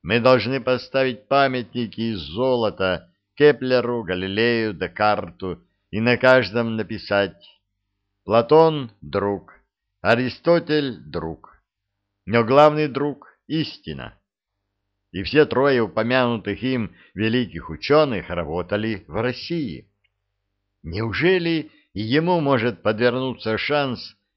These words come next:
поработать там, где работали и ещё работают такие величайшие умы, как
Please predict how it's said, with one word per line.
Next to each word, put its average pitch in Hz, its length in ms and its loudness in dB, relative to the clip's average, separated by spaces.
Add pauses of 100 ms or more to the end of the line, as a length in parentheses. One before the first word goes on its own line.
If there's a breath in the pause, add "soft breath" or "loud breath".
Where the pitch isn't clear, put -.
поработать 113 720 -2
там, 92 480 -2 (360)
где 87 280 -2
работали 107 560 2
и 104 160 -4
ещё 117 500 0
работают 117 840 -2 (400)
такие 110 340 0
величайшие 120 720 2
умы, 101 360 -4
как 98 360 -4